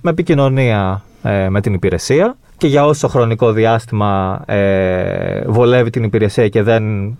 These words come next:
είναι, πώς το λένε, δεν βαραίνει τη, τη δουλειά τους και με βάση αυτά, ας πούμε, να γράψω το βιβλίο που έχω στο μυαλό μου». Και νομίζω ότι, ε,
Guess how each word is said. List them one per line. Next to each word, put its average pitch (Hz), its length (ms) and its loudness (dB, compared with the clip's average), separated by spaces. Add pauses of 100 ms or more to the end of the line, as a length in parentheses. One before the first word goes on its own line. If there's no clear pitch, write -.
(260)
είναι, 98 680 -2 (120)
πώς 120 160 -2
το 107 100 -2
λένε, 98 420 0 (140)
δεν 123 120 0
βαραίνει 120 360 2
τη, 98 440 0 (340)
τη 139 100 0
δουλειά 107 320 2
τους - 360 -4 (120)
και 208 120 0
με 196 100 2
βάση 226 300 0
αυτά, 233 300 -2
ας 240 160 -2
πούμε, 226 220 -2
να 202 300 -2
γράψω 165 300 -2
το 170 100 -2
βιβλίο 156 440 0 (100)
που 143 840 -4
έχω 120 200 0
στο 113 140 -2
μυαλό 113 400 2
μου». 98 120 -4
Και 139 320 0
νομίζω 147 480 0
ότι, 190 600 2
ε, - 560 -4